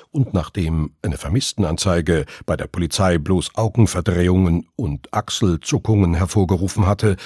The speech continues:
war ihr die Idee gekommen, nach dem Apfel zu sehen. Selbiger,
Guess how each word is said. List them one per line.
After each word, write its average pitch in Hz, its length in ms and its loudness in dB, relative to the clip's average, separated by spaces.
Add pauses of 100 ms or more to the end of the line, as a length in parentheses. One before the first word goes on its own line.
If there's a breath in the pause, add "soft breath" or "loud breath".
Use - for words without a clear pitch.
(260 loud breath)
war 113 300 2
ihr 120 200 0
die - 300 -8
Idee 170 240 -4
gekommen, 98 520 0 (160 loud breath)
nach - 160 -2
dem - 180 -2
Apfel - 360 -10
zu - 140 -6
sehen. - 380 -12 (880)
Selbiger, 80 640 -2